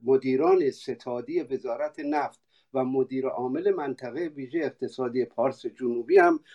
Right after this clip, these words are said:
باشون همراه شدن و اینها. این نشون می‌ده که اونها بالاخره مجبور شدن که صرفاً نخوان بگن که این کارگران فقط در مناطق نفتی کار می‌کنن، نه خیر، معلوم شد پس اینا هم به کارگران نفت و پتروشیمی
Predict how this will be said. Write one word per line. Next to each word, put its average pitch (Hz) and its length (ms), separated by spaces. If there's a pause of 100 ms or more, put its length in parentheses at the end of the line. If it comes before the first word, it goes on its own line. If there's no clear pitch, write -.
(120)
باشون 143 500 (140)
همراه 131 480
شدن 101 320
و 104 60
اینها. 104 400 (260)
این 208 200
نشون 185 300
می‌ده 175 260
که 156 140
اونها 135 260
بالاخره 139 520
مجبور 160 500
شدن 156 500
که 147 280 (220)
صرفاً 135 380
نخوان 175 400
بگن 127 340
که 120 340 (400)
این 143 200
کارگران 127 760
فقط 143 380
در 127 160
مناطق 120 520
نفتی 123 460
کار - 260
می‌کنن، 104 500
نه 151 80
خیر، 120 220 (200)
معلوم 127 300
شد 139 220
پس 120 240
اینا 123 180
هم 131 140
به 117 80
کارگران 123 640
نفت 131 380
و 120 40
پتروشیمی 131 840